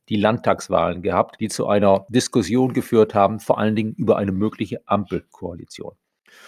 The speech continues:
Unsere Wahrscheinlichkeiten sind derzeit etwa fünfundsiebzig Prozent, dass wir nach der Bundestagswahl weiter eine unionsgeführte Regierung haben, fünfzehn Prozent, dass es zu einer Ampel kommt und zehn Prozent,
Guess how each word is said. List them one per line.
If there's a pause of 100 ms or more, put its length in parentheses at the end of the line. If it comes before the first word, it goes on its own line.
(320)
Unsere
Wahrscheinlichkeiten (180)
sind
derzeit (100)
etwa
fünfundsiebzig
Prozent,
dass
wir
nach
der
Bundestagswahl
weiter
eine
unionsgeführte
Regierung
haben, (340)
fünfzehn
Prozent,
dass
es
zu
einer
Ampel
kommt
und
zehn
Prozent,